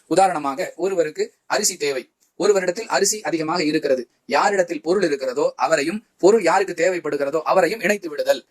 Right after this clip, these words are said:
இடைப்பாலமாக இருந்து செயல்படுதல், அதைத்தான் இடைத்தரகர் என்று சொல்லுவார்கள். இது மார்க்கத்தில் தடுக்கப்பட்ட ஒன்று அல்ல. ஏனென்றால்,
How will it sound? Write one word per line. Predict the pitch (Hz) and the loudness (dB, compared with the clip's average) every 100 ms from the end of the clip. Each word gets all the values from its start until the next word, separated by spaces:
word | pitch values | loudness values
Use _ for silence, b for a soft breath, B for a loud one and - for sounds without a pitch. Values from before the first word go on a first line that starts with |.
| - | -2
இடைப்பாலமாக | 165 214 180 165 160 156 156 | 2 2 2 0 2 -2 -4
இருந்து | 143 180 | -6 -6
செயல்படுதல், | 147 147 139 139 143 | -4 -4 -2 -2 0
அதைத்தான் | 170 165 185 | 0 0 0
இடைத்தரகர் | 156 175 170 139 170 | 0 0 -2 -8 -8
என்று | 147 | -8
சொல்லுவார்கள். | 139 131 123 123 113 _ _ _ | -10 -6 -6 -8 -18 _ _ _
இது | 208 233 | -2 2
மார்க்கத்தில் | 196 196 175 190 | 2 2 2 2
தடுக்கப்பட்ட | 170 175 151 147 | 2 2 -2 0
ஒன்று | 139 139 | -2 0
அல்ல. | - 127 - _ | -2 -2 -4 _
ஏனென்றால், | - 170 147 143 165 | -2 -2 -2 -4 -6